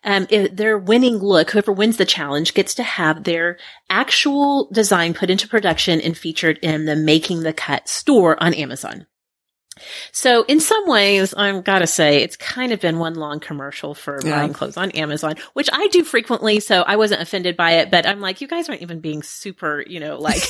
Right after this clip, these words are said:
Speaker 2: <laughs> You're not even trying to hide this.
Speaker 1: No, you're not being subtle in any way. It is in your face, like, "Go buy clothes on Amazon." Um, but it has been so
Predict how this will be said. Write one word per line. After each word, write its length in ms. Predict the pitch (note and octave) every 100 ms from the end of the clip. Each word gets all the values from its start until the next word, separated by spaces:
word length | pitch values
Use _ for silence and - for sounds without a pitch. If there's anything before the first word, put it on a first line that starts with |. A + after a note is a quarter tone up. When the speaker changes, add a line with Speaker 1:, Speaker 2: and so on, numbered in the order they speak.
| -
Speaker 2:
<laughs> 200 | - -
You're 120 | F#4
not 100 | C#4+
even 200 | G#3 G#3
trying 320 | G#3+ G3+ F#3
to 60 | F#3+
hide 240 | F#3 -
this. 260 | D#3+ F#3 B3+
Speaker 1:
No, 300 | B3 F#3+ E3+ F#4
you're 120 | D4
not 160 | D4
being 140 | F#4 D#4+
subtle 440 | - G3+ E3+ E3
in 120 | F#3 F3+
any 180 | G#3
way. 440 | F#3 D#3 C#3+ D3 D3
It 100 | G3+
is 180 | G3+ G3
in 200 | - A#3+
your 140 | A#3
face, 360 | - F3+ E3 E3
like, 260 | D#3+ E3
"Go 280 | - B3 G4+
buy 220 | G4+ G4+ G4+
clothes 320 | - D#4+ D#4
on 220 | D#4+ D4+
Amazon." 720 | - A3+ A3+ A3+ F3+ F3+ F3 G3 - - - -
Um, 300 | A3+ A3 G#3+
but 220 | C4 C4
it 140 | D#4+ F4
has 180 | G4+
been 300 | - E4 D4+
so 680 | C#4 - - A3+ G#3+ C4 D#4